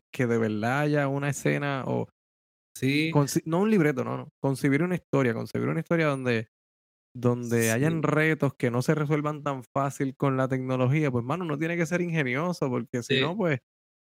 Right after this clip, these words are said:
Speaker 1: todo es como que le texteé, "Ven", y ya, y se acabó la historia,
Speaker 2: Ahora es
Speaker 1: mano.
Speaker 2: bien fácil como que fallar el punto, porque,
Speaker 1: Sí.
Speaker 2: por ejemplo, el,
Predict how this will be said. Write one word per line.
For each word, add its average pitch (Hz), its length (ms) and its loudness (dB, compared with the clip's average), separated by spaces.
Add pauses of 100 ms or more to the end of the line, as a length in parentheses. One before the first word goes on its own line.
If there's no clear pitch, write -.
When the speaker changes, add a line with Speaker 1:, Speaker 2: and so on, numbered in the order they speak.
(100)
Speaker 1:
todo 147 260 4
es 196 100 0
como 196 260 0
que 147 140 2
le 139 120 2
texteé, 156 540 -2
"Ven", 202 420 0 (160)
y 131 180 2
ya, 170 260 2
y 226 80 0
se 165 80 2
acabó 135 240 0
la 196 80 -2
historia, 160 460 -2
Speaker 2:
Ahora 143 180 4
es 165 40 -4
Speaker 1:
mano. - 20 -4
Speaker 2:
bien 185 160 4
fácil 185 380 2
como 151 260 2
que 127 260 -2 (120)
fallar 127 320 2
el 156 180 0
punto, 170 440 -2 (240)
porque, 123 280 -2
Speaker 1:
Sí. 123 280 4 (340)
Speaker 2:
por 135 140 4
ejemplo, 147 360 2
el, 117 160 0